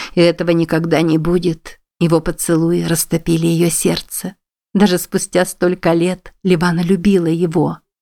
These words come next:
Что бы он ни говорил об их браке, он был настоящим. Позже Ливана лежала у него на груди, прислушиваясь к убаюкивающему стуку его сердца.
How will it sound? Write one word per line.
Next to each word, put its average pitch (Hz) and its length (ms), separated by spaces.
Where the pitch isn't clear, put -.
Что - 260
бы 208 120
он 208 120
ни 196 80
говорил 180 440
об 175 140
их 180 120
браке, 185 580
он 170 180
был 160 140
настоящим. 165 1000
Позже 190 380
Ливана 175 400
лежала 170 460
у 170 60
него 170 280
на 165 100
груди, 165 580
прислушиваясь 165 960
к - 80
убаюкивающему 156 960
стуку - 420
его 156 180
сердца. - 640